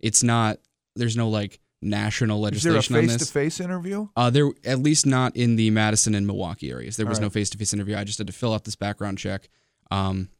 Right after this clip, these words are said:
Speaker 1: you have to have a certain kind of car. It ha-, it has to be, it
Speaker 2: What,
Speaker 1: can't
Speaker 2: what do
Speaker 1: be
Speaker 2: you mean
Speaker 1: old,
Speaker 2: by that?
Speaker 1: it can't be older than, like, two thousand five, I believe.
Speaker 2: Oh.
Speaker 1: Um, no serious cosmetic issues, so no big dent in the door. Um, and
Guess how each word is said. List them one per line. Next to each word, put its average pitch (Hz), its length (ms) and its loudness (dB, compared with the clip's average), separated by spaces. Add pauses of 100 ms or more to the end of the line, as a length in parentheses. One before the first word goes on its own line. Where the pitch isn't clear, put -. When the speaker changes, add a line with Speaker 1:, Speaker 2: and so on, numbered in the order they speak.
(680)
Speaker 1:
you 127 120 2
have 123 100 2
to 127 80 4
have 120 160 4
a 113 40 2
certain 107 400 0
kind 110 440 -2
of 117 100 -6
car. 113 440 -2
It - 120 -2
ha-, 107 140 -2
it - 80 -10
has 110 180 -2
to - 80 -12
be, 104 260 0 (340)
it 107 120 -6
Speaker 2:
What, - 60 6
Speaker 1:
can't 127 100 6
Speaker 2:
what 151 80 2
do - 20 4
Speaker 1:
be - 20 4
Speaker 2:
you 151 60 2
mean 147 120 0
Speaker 1:
old, 117 80 2
Speaker 2:
by 120 100 0
that? 120 320 -2
Speaker 1:
it 127 100 -2
can't 151 200 4
be 135 100 2
older 120 300 2
than, 113 180 2
like, 104 320 -2
two 120 160 -2
thousand 107 320 0
five, 107 420 0
I 113 80 0
believe. 120 420 0
Speaker 2:
Oh. 233 160 -4 (260)
Speaker 1:
Um, 98 320 2
no 107 540 2
serious 110 560 2
cosmetic 101 580 -2 (320)
issues, 131 480 2
so 110 120 0
no 104 160 2
big 104 280 -2
dent 104 260 0
in 113 60 2
the 110 80 2
door. 113 380 0 (480)
Um, 101 540 0 (560)
and 110 560 2